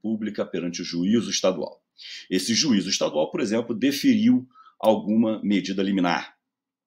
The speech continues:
Depois dessa decisão, que concedeu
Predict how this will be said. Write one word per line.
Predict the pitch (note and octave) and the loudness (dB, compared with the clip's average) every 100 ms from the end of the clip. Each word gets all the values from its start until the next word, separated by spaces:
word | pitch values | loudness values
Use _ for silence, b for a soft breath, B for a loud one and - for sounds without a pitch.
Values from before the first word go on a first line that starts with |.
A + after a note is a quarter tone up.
| _ _ _ _ - B B | _ _ _ _ -20 B B
Depois | - B2+ C#3+ E3+ F3 | 4 4 8 8 8
dessa | A#2+ B2 A#2 | 4 2 2
decisão, | A2+ G#2+ F2 D#2+ C#2 - _ _ | -2 -2 -6 -8 -10 -16 _ _
que | A2 | -6
concedeu | G2+ A#2+ A#2 A#2 F2+ E2+ D2 B1 | -4 -2 -2 -2 -2 -2 -4 -6